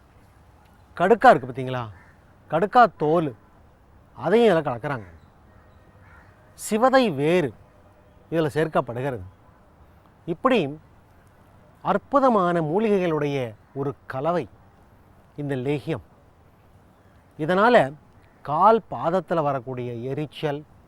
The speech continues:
சிறுநீர்ல வரக்கூடிய ஒரு சூடான தன்மை, இந்த யூ டி ஐ-ன்னு சொல்றாங்க இல்லையா, யூரினரி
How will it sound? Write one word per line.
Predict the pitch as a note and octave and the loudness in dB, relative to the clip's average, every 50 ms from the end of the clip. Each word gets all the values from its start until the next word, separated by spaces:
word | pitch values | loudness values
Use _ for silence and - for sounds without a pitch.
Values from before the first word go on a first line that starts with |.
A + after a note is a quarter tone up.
| _ _ _ _ _ _ - _ - - _ _ _ - - - | _ _ _ _ _ _ -20 _ -20 -20 _ _ _ -14 -6 0
சிறுநீர்ல | G3 G#3 A#3 A#3+ A3+ A3+ A3 G3+ G3 F3+ | 0 2 2 4 4 4 4 4 2 2
வரக்கூடிய | D3+ D3+ D3 D3+ C3 - D3 C#3+ C#3 C3+ C3+ C3 A#2+ A2+ G#2 - - _ - _ _ _ - _ _ _ _ _ | 2 2 0 -2 -4 -4 -6 -6 -4 -4 -4 -6 -6 -8 -12 -16 -20 _ -20 _ _ _ -20 _ _ _ _ _
ஒரு | - D3+ D3 D3 C#3+ C3+ B2 A2+ A2+ - _ - | -6 -2 0 0 0 -2 -4 -8 -12 -18 _ -20
சூடான | - - - - D#3 D#3 E3+ E3 E3+ E3+ F3 F#3 F#3 F#3 | -20 -20 -14 -8 -6 -2 0 0 2 2 2 0 0 -2
தன்மை, | - C#3 A#2 B2+ C3+ C#3 C#3 C#3 C3+ C3 C3 - - _ _ _ _ _ _ _ _ _ _ _ _ - - - _ - _ _ _ | -4 -6 -8 -8 -6 -6 -6 -6 -8 -10 -12 -18 -20 _ _ _ _ _ _ _ _ _ _ _ _ -20 -20 -20 _ -20 _ _ _
இந்த | _ - D3+ | _ -6 -4
யூ | D3+ E3+ G3+ A#3+ | -4 -2 -2 -4
டி | A#3 B3 A#3 G#3+ G#3 | 0 2 2 4 4
ஐ-ன்னு | G#3 | 4
சொல்றாங்க | G3 D3+ E3 D3 D3 D3+ C#3+ | 2 0 -2 -2 -2 -4 -4
இல்லையா, | C#3 B2+ C3 C3+ C#3 C3 A#2 - - - _ _ _ _ _ _ _ _ _ - | -4 -4 -4 -4 -4 -6 -8 -10 -16 -20 _ _ _ _ _ _ _ _ _ -8
யூரினரி | - E3+ G#3+ A#3 A#3 A3+ G#3+ G3 G3 F#3+ F#3 F3 | -4 0 2 4 4 4 4 2 2 0 -2 -4